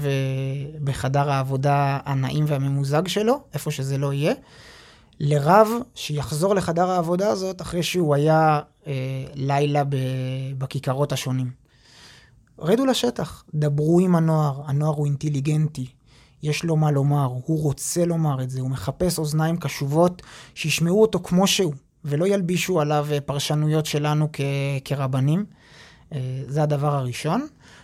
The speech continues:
והדבר השני שאני מפנה אותו כל הזמן גם לעצמי, אה, זה להיחשף לעוד מקורות מידע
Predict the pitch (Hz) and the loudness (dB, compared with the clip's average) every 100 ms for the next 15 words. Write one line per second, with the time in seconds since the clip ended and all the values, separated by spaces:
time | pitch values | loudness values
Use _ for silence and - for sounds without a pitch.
0 | - 135 135 185 220 214 233 165 151 - | -10 -4 0 0 2 2 2 2 2 2
1 | 165 180 175 180 170 170 165 175 180 147 | 0 0 2 2 4 4 4 4 4 2
2 | - 214 330 _ _ _ - _ _ 160 | 2 2 0 _ _ _ -20 _ _ -6
3 | 135 131 131 131 135 143 156 - 135 135 | -4 -4 -4 -4 -6 -8 -12 -10 -4 -2
4 | 135 - 147 - 277 269 143 139 165 185 | -2 -4 -4 -2 -2 -4 -4 0 2 2
5 | 185 175 180 180 175 165 | 0 0 0 2 0 2